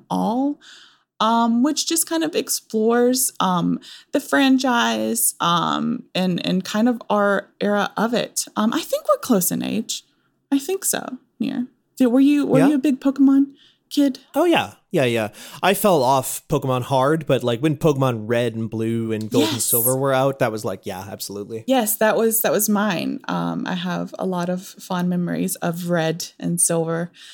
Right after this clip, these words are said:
Speaker 1: Um,
Speaker 2: <laughs> I have a really embarrassing story about Pokemon and how much I loved Pokemon that I need to tell sometime, but I don't wanna derail you.
Speaker 1: <gasps> Oh, no, please tell it, and then I'll tell mine, and then we'll talk more about
Speaker 2: Oh.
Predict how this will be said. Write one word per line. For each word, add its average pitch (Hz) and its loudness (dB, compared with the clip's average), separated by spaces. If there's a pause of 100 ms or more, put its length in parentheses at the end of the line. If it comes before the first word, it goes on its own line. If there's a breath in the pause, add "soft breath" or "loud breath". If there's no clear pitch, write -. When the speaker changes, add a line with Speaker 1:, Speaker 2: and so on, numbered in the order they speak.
(380 loud breath)
Speaker 1:
Um, 170 0
Speaker 2:
<laughs> 135 -6
I - -10
have 185 -4
a 175 -2
really 135 -2
embarrassing 120 -4
story 117 -2
about 113 -6
Pokemon 123 -6
and 127 -4
how 120 -2
much 123 -4
I 127 2
loved 123 -2
Pokemon 135 0
that 127 0
I 117 -2
need 135 -4
to 131 -4
tell 123 0
sometime, 139 0
but 107 2
I 113 2
don't 113 -2
wanna 113 -4
derail 110 0
you. 117 0
Speaker 1:
<gasps> - -4
Oh, 339 2
no, 330 2
please 311 2
tell 262 2
it, 170 0
and 202 2
then 196 4
I'll 196 2
tell 208 0
mine, 170 2
and 190 2
then 185 4
we'll 180 2
talk - -4
more 180 0
about 175 0
Speaker 2:
Oh. 190 2